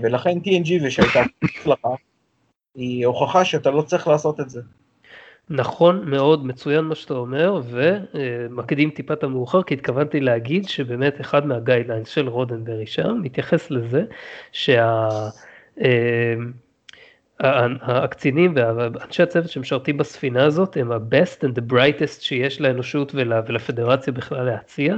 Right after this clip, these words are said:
Speaker 2: כאילו, או מי ה-, מתוך ה-best and the brightest, גם אם לא, אתה, אתה יודע, לא הטופ, אה, מאה או משהו כזה, אלא פשוט הם כאילו מקרב הטובים ביותר שיש להם להציע, ולכן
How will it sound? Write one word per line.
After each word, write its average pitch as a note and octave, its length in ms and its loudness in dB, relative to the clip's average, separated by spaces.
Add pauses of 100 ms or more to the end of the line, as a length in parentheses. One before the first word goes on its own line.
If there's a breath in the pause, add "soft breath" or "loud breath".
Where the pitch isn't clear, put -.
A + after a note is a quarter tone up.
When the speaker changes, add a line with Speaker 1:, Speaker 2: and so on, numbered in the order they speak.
(100)
Speaker 2:
כאילו, A#2 240 -4
או C3 280 2
מי D#3 220 4
ה-, C#3 60 4
מתוך C3 400 0
ה-best B2 280 -4
and A#2 160 -8
the A2+ 100 -10
brightest, B2+ 340 -2
גם B2+ 180 -2
אם B2+ 100 -4
לא, B2+ 140 0
אתה, A#2 200 -6 (200)
אתה C#3 100 -2
יודע, A#2+ 200 2
לא B2 120 0
הטופ, - 380 -8 (640 loud breath)
אה, G#2+ 520 -4 (1600 loud breath)
מאה A#2+ 380 4
או G#2+ 140 0
משהו A2 280 -6
כזה, A2 280 -4 (440 loud breath)
אלא A#2 240 4 (400)
פשוט C#3+ 320 -2
הם C3 220 2
כאילו A#2+ 280 -6
מקרב B2+ 680 0
הטובים C3 380 0
ביותר C3 280 -2
שיש A#2+ 340 -6
להם A#2+ 140 -4
להציע, F#3 420 4
ולכן C3 400 4